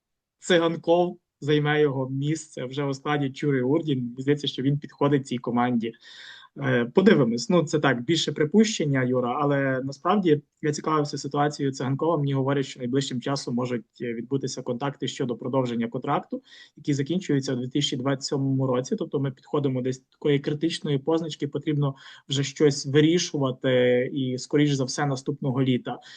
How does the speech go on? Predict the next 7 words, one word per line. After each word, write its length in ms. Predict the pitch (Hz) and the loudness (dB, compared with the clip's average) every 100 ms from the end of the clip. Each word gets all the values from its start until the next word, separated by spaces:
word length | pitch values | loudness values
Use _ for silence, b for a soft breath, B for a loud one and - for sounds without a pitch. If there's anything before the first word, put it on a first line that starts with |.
| B B _ | B B _
Ці 160 | - 170 | -4 -2
переговори 540 | 156 151 151 160 160 | 0 2 6 8 6
починалися 640 | 143 135 139 147 143 135 131 | 2 -4 -2 2 2 0 -4
ще 160 | - | -2
десь 200 | 147 143 | 0 2
рік 260 | 156 160 156 | 4 4 2
тому. 420 | - 165 175 165 | 2 2 2 -2